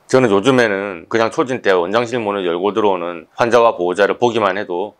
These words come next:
이분이 잘 나올 수 있을 것인지 예측하는 수준이 됐습니다. 그중에 치료 예후가 안 좋을 만한 분이라고 제가 첫순위로 콕 골라내는 캐릭터가 있습니다.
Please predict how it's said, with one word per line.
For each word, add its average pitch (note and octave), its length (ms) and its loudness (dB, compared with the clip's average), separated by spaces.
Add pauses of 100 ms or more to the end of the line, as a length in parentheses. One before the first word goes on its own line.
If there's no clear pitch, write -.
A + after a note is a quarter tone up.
(140)
이분이 B2 320 2
잘 - 180 -6
나올 A2+ 220 2
수 G#2 80 -14
있을 G2+ 200 -10
것인지 G2 640 -6
예측하는 B2+ 480 -2
수준이 A2 360 -8
됐습니다. E2 560 -10 (260)
그중에 B2+ 360 4
치료 C3 340 0
예후가 A2+ 400 2
안 F2 160 -14
좋을 B2+ 180 0
만한 G#2 300 -2
분이라고 F2 380 -6
제가 F2 260 -4
첫순위로 B2 560 -4
콕 - 240 -6
골라내는 G2 500 2
캐릭터가 A2+ 460 -4
있습니다. E2 460 -8